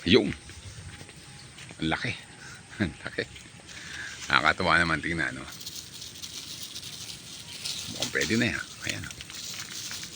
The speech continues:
Mukhang pwede na yan. Pwede na yata. Pwede na yata rin pitasin. Pipitasin na kita maya-maya yan. Ayan nga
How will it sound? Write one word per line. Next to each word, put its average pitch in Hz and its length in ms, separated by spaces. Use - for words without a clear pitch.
Mukhang - 240
pwede 69 240
na 131 160
yan. - 80
Pwede 69 260
na 71 80
yata. 71 300
Pwede 76 240
na 78 60
yata 78 240
rin - 100
pitasin. 110 400
Pipitasin 71 420
na 71 80
kita 73 140
maya-maya 69 560
yan. 65 220
Ayan 52 180
nga 55 80